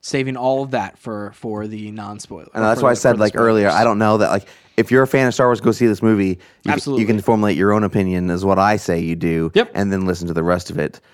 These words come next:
Speaker 2: Like, even, uh, so Fultron, uh, I was texting with him earlier, and he was like, "So was it good?" And I was like, "I literally don't wanna say anything because I want you to go in, like, not trying to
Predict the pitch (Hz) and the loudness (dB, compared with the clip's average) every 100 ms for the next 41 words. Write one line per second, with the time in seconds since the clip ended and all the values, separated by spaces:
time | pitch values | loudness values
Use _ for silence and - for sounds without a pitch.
0 | _ 90 90 101 95 95 90 90 85 80 | _ -6 -4 -2 -2 0 0 0 -2 -4
1 | - 90 87 - 101 92 92 85 85 62 | -4 -4 -4 0 -2 0 -2 0 -4 -8
2 | - 62 85 71 64 53 - _ _ _ | -10 -6 -4 -2 -4 -8 -16 _ _ _
3 | - 90 - 92 87 85 92 87 82 85 | -8 -6 -4 -4 -4 -4 -2 -2 -2 -4
4 | 82 82 80 76 87 85 82 - 90 87 | -4 -4 -6 -6 -4 -4 -6 -4 -4 -4
5 | 82 80 87 107 95 90 85 - _ _ | -4 -4 -4 -2 -2 -4 -6 -16 _ _
6 | - 101 107 113 120 117 104 98 101 90 | -2 0 2 2 2 0 0 -2 -2 -2
7 | 92 95 - 85 82 - _ _ - 90 | -2 -4 -4 -8 -10 -14 _ _ -10 -4
8 | 98 90 87 87 82 - - - 92 92 | -2 0 0 -2 -4 -10 -16 -8 -4 -2
9 | 92 69 82 85 87 82 82 82 82 82 | -2 -4 -6 -4 -4 -4 -4 -6 -6 -8
10 | 80 - - _ _ _ _ _ 104 104 | -8 -12 -20 _ _ _ _ _ -2 0
11 | 95 - _ _ _ _ _ _ _ _ | 0 -2 _ _ _ _ _ _ _ _
12 | _ - 117 107 104 101 - 95 90 90 | _ -6 -2 0 0 -4 -2 -2 0 -2
13 | 87 | -4